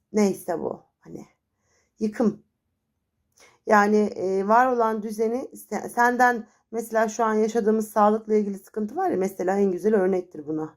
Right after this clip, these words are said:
Kaderseldir. Sen yaptın diyemiyoruz, ben de yaptım diyemiyorum. Kimse kimseyi suçlayamıyor gibi düşünün bunu. Böylesi bir etkenden, e, kaygılanmak.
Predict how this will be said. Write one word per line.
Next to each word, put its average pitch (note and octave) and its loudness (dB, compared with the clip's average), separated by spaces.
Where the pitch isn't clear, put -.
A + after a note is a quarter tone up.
Kaderseldir. E3+ 0
Sen A3 -6
yaptın A3 0
diyemiyoruz, A#3+ 0
ben A#3 2
de G#3+ 4
yaptım F#3+ -2
diyemiyorum. F3+ 2
Kimse - -14
kimseyi A3+ -6
suçlayamıyor G#3+ -4
gibi - -2
düşünün - -6
bunu. - -10
Böylesi B3 4
bir A#3 -2
etkenden, A3 0
e, F#3+ -2
kaygılanmak. E3+ 0